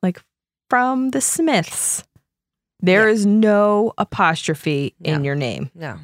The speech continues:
Speaker 1: If it wasn't there before you pluralized, it's not there after.
Speaker 2: Yeah, don't put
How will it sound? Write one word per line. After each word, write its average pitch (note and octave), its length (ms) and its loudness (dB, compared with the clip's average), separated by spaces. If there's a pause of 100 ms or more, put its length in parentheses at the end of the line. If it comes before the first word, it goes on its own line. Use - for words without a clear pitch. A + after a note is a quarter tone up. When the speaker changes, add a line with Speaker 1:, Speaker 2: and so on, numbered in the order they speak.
Speaker 1:
If F3 140 0
it E3 120 2
wasn't F#3+ 440 2
there A3 260 2
before E3+ 460 0
you A3+ 120 2
pluralized, B3 840 2 (440)
it's - 80 -10
not D#3 260 0
there D#3 220 2
after. B2+ 500 -2 (100)
Speaker 2:
Yeah, D3 220 -12 (100)
don't F3 300 -6 (160)
put - 340 -4